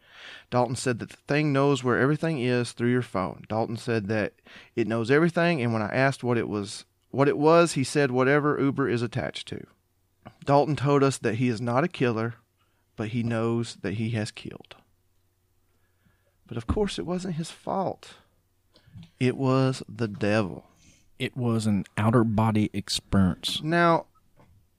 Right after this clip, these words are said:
Speaker 1: though he gives this confession willingly, no one's gonna buy it. He's gonna be convicted. He's gonna be sentenced to life in prison.
Speaker 2: Actually, he up and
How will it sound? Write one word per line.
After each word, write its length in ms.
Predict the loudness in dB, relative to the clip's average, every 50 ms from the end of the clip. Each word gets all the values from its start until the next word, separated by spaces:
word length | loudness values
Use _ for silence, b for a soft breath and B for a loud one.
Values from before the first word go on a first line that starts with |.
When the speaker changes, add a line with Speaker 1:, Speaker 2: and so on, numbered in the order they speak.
| _ _ _ _ _ -20 -20 -20 -20 _ -20 -20 _ -20 _ _ _ _ _ _ _ _ -14
Speaker 1:
though 320 | -8 2 6 6 8 8 6
he 160 | 4 2 0
gives 320 | 2 2 2 2 2 2
this 160 | -2 -2 -2 -2
confession 640 | -4 -6 -2 0 0 0 0 0 -2 -4 -4 -2
willingly, 560 | -2 -2 -2 -2 -4 -4 -4 -6 -6 -6 -8 -12 _ _ _ _ _ _ _ _ _ _ _ _ _ -20 _ _ _ _ _ _ _ _ _ _ _ _ _ _ _ _ _ -20 -14 -8
no 280 | -4 0 4 6 8
one's 320 | 10 10 10 8 8 6 4
gonna 200 | 4 2 4 4
buy 280 | 4 4 4 2 2
it. 100 | -2 -6 -12 -18 b b b b b b b b b b b b _ _ _ _ -6
He's 300 | 0 2 4 4 4 2
gonna 260 | 2 0 2 2 2 2
be 140 | 2 0
convicted. 640 | 2 2 0 2 4 4 2 2 0 -4 -4 -4 -6 -8
He's 240 | -8 -6 -6 -6 -6
gonna 220 | -8 -6 -6 -4
be 120 | -4 -4 -4
sentenced 400 | -2 -2 0 0 0 -2 -2 -2
to 60 | -2
life 320 | 0 2 2 2 0 0
in 80 | -4 -4
prison. 460 | -2 -2 -2 -2 -2 -2 -4 -6 -6 -8 _ _ _ _ _ b b b b b b b b b b b b
Speaker 2:
Actually, 320 | 2 4 6 6 6 8
he 420 | 8 8 8 8 6 4 2 -2 -8 _ _ _ _ _ _
up 180 | 6 6 6 6
and 220 | 4 4 4 2